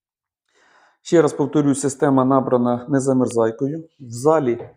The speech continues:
як бачите, велика кількість вікон. Вони,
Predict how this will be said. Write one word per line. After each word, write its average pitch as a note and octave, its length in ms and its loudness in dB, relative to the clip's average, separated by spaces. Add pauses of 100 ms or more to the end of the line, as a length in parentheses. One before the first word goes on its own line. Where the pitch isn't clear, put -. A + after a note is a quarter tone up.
(200)
як C3 160 -4
бачите, C3+ 400 0
велика C#3+ 340 2
кількість - 760 -10
вікон. C3+ 440 -4 (880)
Вони, C#3 560 0